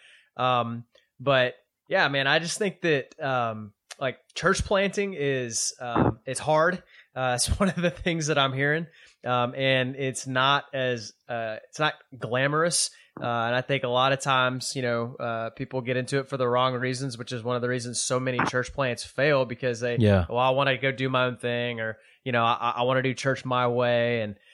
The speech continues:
Speaker 1: and man, I just, it's just not something you wanna wade into for those reasons. And I think that Scott articulated very clearly
Speaker 2: Mm.
Speaker 1: that he had a call, and that's what kept him
Speaker 2: The call.
Speaker 1: on the field, was the
Speaker 2: Yep.
Speaker 1: call, is that he knew the last thing that God told him was go,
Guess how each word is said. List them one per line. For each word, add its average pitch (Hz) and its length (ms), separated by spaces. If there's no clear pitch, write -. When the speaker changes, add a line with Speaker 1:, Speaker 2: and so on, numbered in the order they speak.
Speaker 1:
and 110 140
man, 139 300
I 123 100
just, 117 360
it's 135 260
just 131 260
not 135 180
something 147 320
you 139 140
wanna 131 240
wade 123 220
into 123 320
for 131 120
those 123 220
reasons. 120 480
And 127 100
I 131 80
think 143 300
that 120 220
Scott 147 600
articulated 131 720
very 139 180
clearly 131 760
Speaker 2:
Mm. 104 200
Speaker 1:
that 92 100
he 147 120
had 156 180
a 123 100
call, 123 640
and 127 160
that's 139 240
what 135 140
kept - 320
him 120 340
Speaker 2:
The 95 80
call. 92 360
Speaker 1:
on 147 260
the 139 80
field, 107 460
was 127 260
the 123 80
Speaker 2:
Yep. 98 120
Speaker 1:
call, 143 420
is 127 180
that 131 140
he 160 200
knew 165 380
the 131 100
last 143 300
thing 156 140
that 156 80
God 160 240
told 147 260
him 135 240
was 123 140
go, 127 500